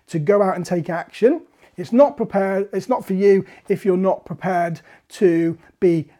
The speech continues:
held to account. So part of the program is, because this is mentorship,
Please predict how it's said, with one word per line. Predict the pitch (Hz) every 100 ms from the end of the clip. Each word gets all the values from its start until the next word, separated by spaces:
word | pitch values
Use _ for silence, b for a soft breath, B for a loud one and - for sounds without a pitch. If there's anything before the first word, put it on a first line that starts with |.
| b
held | - 202 185
to | - 170
account. | 160 - 233 180 143 - - - b
So | - 180
part | 147 226 262
of | 254
the | 196
program | 214 208 196 170
is, | 156 139
because | 175 185 175
this | 226
is | 208
mentorship, | 180 190 214 - 175 - 151 151